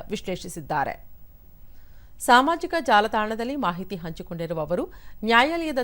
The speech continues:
ತೀರ್ಪನ್ನು ಮುಕ್ತವಾಗಿ ಸ್ವಾಗತಿಸುವುದಾಗಿ ತಿಳಿಸಿದ್ದಾರೆ. ಸುಪ್ರೀಂ ಕೋರ್ಟ್ ತೀರ್ಪಿನಿಂದ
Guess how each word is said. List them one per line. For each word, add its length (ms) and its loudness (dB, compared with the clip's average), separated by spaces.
ತೀರ್ಪನ್ನು 400 -4
ಮುಕ್ತವಾಗಿ 600 -2
ಸ್ವಾಗತಿಸುವುದಾಗಿ 920 -4
ತಿಳಿಸಿದ್ದಾರೆ. 640 -4
ಸುಪ್ರೀಂ 400 -2
ಕೋರ್ಟ್ 280 0
ತೀರ್ಪಿನಿಂದ 480 -2